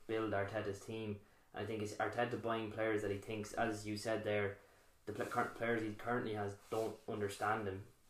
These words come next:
and un-, and can't play the way he wants, and he's trying to buy these players because they're not necessarily better players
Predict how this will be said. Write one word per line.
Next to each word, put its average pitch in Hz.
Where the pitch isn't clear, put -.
and 104
un-, 107
and 104
can't 107
play 104
the 104
way 104
he 98
wants, 104
and 101
he's 101
trying 107
to 110
buy 107
these 101
players 110
because 139
they're 139
not 156
necessarily 135
better 135
players 110